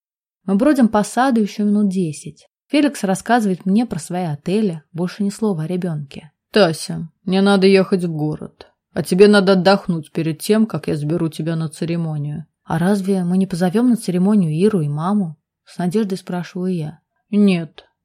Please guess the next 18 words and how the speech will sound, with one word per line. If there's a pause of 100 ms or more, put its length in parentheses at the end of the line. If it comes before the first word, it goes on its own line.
(100)
там
будет
только
моя
мама.
Этого
достаточно". (580)
Я
нервно
сглатываю.
Получается,
его
мама
в
курсе
всех
происходящих
странностей.